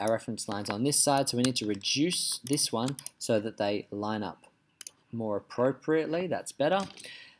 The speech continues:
And then, of course, we can finish the last one. Let's just check this one. This one doesn't look quite right either. Let's extend this all the way through.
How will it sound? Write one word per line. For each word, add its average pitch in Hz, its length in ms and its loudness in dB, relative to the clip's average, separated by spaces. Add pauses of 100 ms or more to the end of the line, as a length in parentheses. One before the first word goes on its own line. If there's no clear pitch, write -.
And 107 160 -4
then, 107 120 -2
of 104 120 -10
course, 107 200 -4
we 101 80 -6
can 95 160 -8
finish 98 320 -6
the 90 120 -8
last 92 400 -6
one. 92 260 -10 (4000)
Let's 101 240 -4
just - 140 -2
check 104 160 -2
this - 180 -2
one. 104 80 -4
This 104 140 -4
one - 100 0
doesn't 95 240 -8
look 107 120 -10
quite 110 280 -2
right 101 180 0
either. 110 400 -2
Let's - 220 -8
extend - 320 -2
this 95 140 -4
all 95 100 -2
the 101 100 -2
way 95 60 0
through. 160 320 2